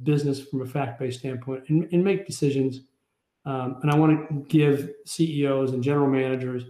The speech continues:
the opportunity to make fact-based des-, decisions versus anecdote decisions, 'cause it le-, is not gonna go well. Their jobs are on the line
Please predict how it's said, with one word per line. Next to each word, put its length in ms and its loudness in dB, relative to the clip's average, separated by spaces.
the 100 2
opportunity 440 0
to 60 0
make 200 -4
fact-based 600 -4
des-, 260 -10
decisions 460 -2
versus 520 -4
anecdote 540 -4
decisions, 500 -8
'cause 260 2
it 240 0
le-, 320 4
is 140 4
not 220 2
gonna 140 0
go 180 0
well. 440 -6
Their 140 2
jobs 380 4
are 40 4
on 100 4
the 60 4
line 500 0